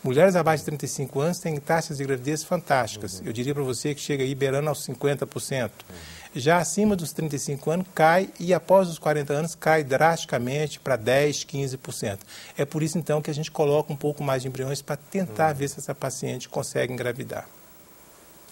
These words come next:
Speaker 1: O segundo item também que eu considero importante foi a universalização. Quando eu digo universalização, é que a técnica hoje ela é acessível a todas as pessoas que são maiores e são capazes do ponto de vista civil.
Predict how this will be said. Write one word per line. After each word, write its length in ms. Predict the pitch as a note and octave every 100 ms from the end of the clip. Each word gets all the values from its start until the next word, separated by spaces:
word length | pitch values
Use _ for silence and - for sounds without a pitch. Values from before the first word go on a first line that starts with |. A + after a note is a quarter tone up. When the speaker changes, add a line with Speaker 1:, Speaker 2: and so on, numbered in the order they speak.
| - - - - - - - - - - - -
Speaker 1:
O 80 | F#3+
segundo 400 | A3+ A3 B3+ G#3+
item 240 | G3 G3
também 240 | E3 D#3+ D#3
que 60 |
eu 80 | D#3
considero 460 | D#3 C#3+ C3+ C3 C3+
importante 760 | C3+ D3 - F#3 F3+ - - -
foi 300 | - G#3 F#3+
a 100 | -
universalização. 1080 | G#3+ A3+ G3 F3 F#3 E3+ E3 D#3+ - A#2 G#2+
Quando 180 | F#3 F#3+
eu 60 |
digo 240 | D#3 F#3 F#3
universalização, 640 | D#3+ D3+ D3 - E3+ F#3 -
é 80 | D#3
que 120 | F3+
a 60 | D#3
técnica 320 | F3 E3+ D3+
hoje 280 | D3+ E3+ D3+
ela 120 | D#3
é 40 |
acessível 500 | D#3 D#3+ C#3+ E3+ D#3+
a 40 | D3+
todas 320 | F#3 F3+ E3
as 160 | D3+
pessoas 460 | - D3+ - D#3 D#3
que 120 | E3+
são 360 | - D#3 D3 D3+ - - - - -
maiores 580 | D3+ C#3+ C3+ D3+ D3 C#3
e 60 |
são 160 | - D3
capazes 480 | D3+ - C#3+ C#3 C#3
do 60 |
ponto 220 | - C#3+
de 80 | C3+
vista 280 | C3 C#3 -
civil. 440 | - D3+ A2+ G#2